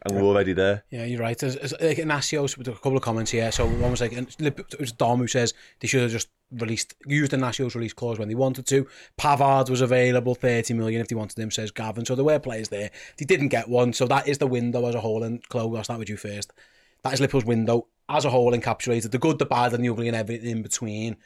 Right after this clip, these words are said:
Speaker 2: We're gonna have to put a grade on it now. That's what I want from everyone. So I've got, I mentioned at the top of the show, we're b-, back to being a school teacher.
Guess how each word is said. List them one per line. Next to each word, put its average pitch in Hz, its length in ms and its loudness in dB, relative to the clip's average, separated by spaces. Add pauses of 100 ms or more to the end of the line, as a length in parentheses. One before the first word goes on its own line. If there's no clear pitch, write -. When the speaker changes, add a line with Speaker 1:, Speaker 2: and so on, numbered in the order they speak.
(320)
Speaker 2:
We're 120 80 -4
gonna 131 160 2
have 135 220 0
to 135 80 -2
put 135 260 2
a 131 80 -2
grade 117 600 -4
on 117 100 -4
it 120 80 -8
now. 120 160 -4
That's 113 120 -6
what 117 120 -4
I - 20 -6
want 113 140 -8
from 117 100 -10
everyone. 117 640 -2 (320)
So 123 120 -4
I've 110 60 -4
got, - 220 0
I 127 200 -8
mentioned 123 240 -2
at - 40 -6
the - 0 -
top - 40 -8
of 113 60 -2
the - 40 -10
show, 110 120 -2
we're 113 140 -4
b-, - 240 -12
back 117 140 -6
to - 80 -10
being 110 140 -6
a 104 40 -6
school 110 300 -6
teacher. 110 400 -4